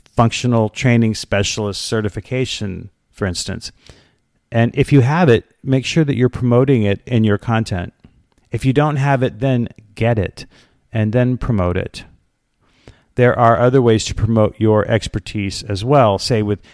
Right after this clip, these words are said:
cancer training certifications, advanced degrees, seminars in relevant topics, and so on.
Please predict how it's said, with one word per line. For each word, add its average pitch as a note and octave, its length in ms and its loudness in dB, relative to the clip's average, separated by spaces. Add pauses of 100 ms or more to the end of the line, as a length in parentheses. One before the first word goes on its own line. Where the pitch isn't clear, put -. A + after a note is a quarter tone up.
(140)
cancer A2+ 320 -4
training A2 380 -2
certifications, G2+ 1300 -4 (360)
advanced F#2+ 440 -2
degrees, A#2 580 2 (200)
seminars G#2 720 2
in G2 140 -2
relevant F#2 400 -2
topics, A#2 560 -2
and G#2+ 140 -10
so G2+ 260 -2
on. F2 340 -8